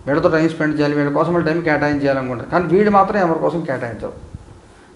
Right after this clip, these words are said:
సమాజం మీ పట్ల ఈ సమయంలో అలా ఉంటుంది. అందరికో-, అందరికీ మీరు పని చేసి పెట్టేయాలి, మీకు ఎవడు పని చేయడు, అందరూ బిజీగా ఉంటారు,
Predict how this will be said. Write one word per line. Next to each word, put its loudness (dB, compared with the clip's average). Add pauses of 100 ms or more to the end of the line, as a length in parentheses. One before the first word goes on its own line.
(120)
సమాజం 4
మీ 0
పట్ల -2
ఈ 0
సమయంలో 0
అలా 2
ఉంటుంది. -4 (800)
అందరికో-, 6
అందరికీ 4
మీరు 2
పని 2
చేసి 4
పెట్టేయాలి, 0
మీకు 0
ఎవడు 6
పని 0
చేయడు, -4 (300)
అందరూ 0
బిజీగా -2
ఉంటారు, -8